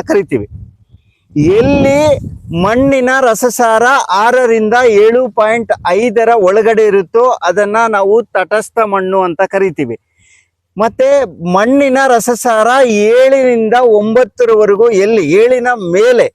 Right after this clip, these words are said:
ಇರುತ್ತೋ ಅದನ್ನ ನಾವು ಆಲ್ಕಲೈನ್ ಅಥವಾ ಕ್ಷಾರೀಯ ಮಣ್ಣು ಅಂತ ಕರಿತೀವಿ. ಓಕೆ, ಉತ್ತಮ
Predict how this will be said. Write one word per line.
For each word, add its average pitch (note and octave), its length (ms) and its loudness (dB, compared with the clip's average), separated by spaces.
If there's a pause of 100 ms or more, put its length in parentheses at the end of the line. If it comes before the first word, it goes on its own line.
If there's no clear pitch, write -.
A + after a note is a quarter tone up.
(100)
ಇರುತ್ತೋ G3 380 0
ಅದನ್ನ G#3+ 520 -4
ನಾವು G#3 500 0
ಆಲ್ಕಲೈನ್ A3+ 960 -2
ಅಥವಾ G3+ 580 -2 (600)
ಕ್ಷಾರೀಯ B3+ 680 0
ಮಣ್ಣು G3+ 340 -2
ಅಂತ F#3+ 200 -4
ಕರಿತೀವಿ. G#3+ 460 -4 (440)
ಓಕೆ, A3+ 160 -2 (800)
ಉತ್ತಮ C4+ 480 0